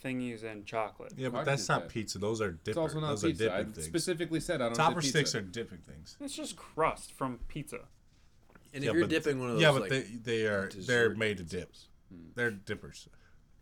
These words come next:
Speaker 4: A dessert pizza is meant to be dipped in, like, frosting. Not
Speaker 2: No, that's a drizzle. You drizzle
Speaker 1: Mm-hmm.
Speaker 2: on dessert pizza.
Speaker 1: True. He's right.
Speaker 4: Fair enough.
Speaker 1: You, you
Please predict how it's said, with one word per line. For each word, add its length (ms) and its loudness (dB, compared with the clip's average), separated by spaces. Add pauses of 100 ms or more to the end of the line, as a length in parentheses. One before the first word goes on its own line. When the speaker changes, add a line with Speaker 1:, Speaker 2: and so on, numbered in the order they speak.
(300)
Speaker 4:
A 60 -4
dessert 520 -2
pizza 320 -2
is 160 -2
meant 240 -4
to 80 -8
be 140 -6
dipped 440 -6
in, 140 -8
like, 200 -14
frosting. 540 -12 (180)
Not 200 -8
Speaker 2:
No, 160 6
that's 180 2
a 40 -6
drizzle. 420 -4
You 80 -4
drizzle 380 -4
Speaker 1:
Mm-hmm. 60 -8
Speaker 2:
on 60 -10
dessert 300 -12
pizza. 260 -18 (360)
Speaker 1:
True. 360 -4 (140)
He's 160 -8
right. 240 -2 (400)
Speaker 4:
Fair 220 -8
enough. 280 -14
Speaker 1:
You, 100 -8
you 220 0